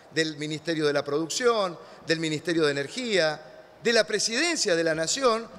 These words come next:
en su concepción no está en que exista en nuestra Argentina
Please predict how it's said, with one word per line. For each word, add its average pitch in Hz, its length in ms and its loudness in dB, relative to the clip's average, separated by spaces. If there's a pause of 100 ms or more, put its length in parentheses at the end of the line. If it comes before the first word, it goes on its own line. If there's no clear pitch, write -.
(160)
en 196 140 0
su 311 240 0
concepción 254 880 2 (260)
no 214 140 0
está - 760 0
en 160 100 -8
que 165 120 -2
exista 208 340 -4
en 185 60 -2
nuestra 170 240 -2
Argentina 175 840 -4